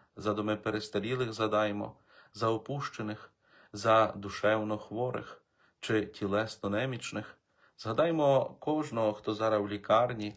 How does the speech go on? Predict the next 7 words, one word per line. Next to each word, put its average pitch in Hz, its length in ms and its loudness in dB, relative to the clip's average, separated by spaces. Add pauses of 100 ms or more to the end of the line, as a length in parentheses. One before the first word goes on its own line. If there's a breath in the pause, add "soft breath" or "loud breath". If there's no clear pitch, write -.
(140)
чи - 180 -4
в 98 80 -6
самотності, 107 920 -4 (420 soft breath)
хто 110 500 4
не 107 140 -2
має 110 500 -4 (880)
кому 110 600 -4